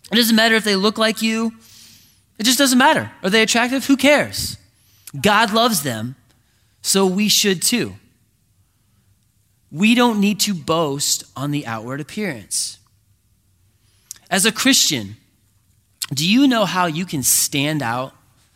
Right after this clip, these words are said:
and make a difference in your community? One of the easiest ways to stand out and make a difference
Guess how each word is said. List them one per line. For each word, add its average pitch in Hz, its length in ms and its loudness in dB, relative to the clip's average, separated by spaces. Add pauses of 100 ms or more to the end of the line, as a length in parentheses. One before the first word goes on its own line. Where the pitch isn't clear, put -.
(320)
and 139 100 0
make 139 160 2
a 139 80 0
difference 120 440 -6
in 120 100 -4
your 113 100 -4
community? 110 540 -8 (480)
One 190 140 0
of 160 80 -2
the 165 100 -10 (100)
easiest 190 440 -2
ways 156 280 -4
to 127 80 -6
stand 151 480 -2
out 110 360 -4 (320)
and 127 120 -2
make 139 200 0
a 185 60 -4
difference 110 640 -8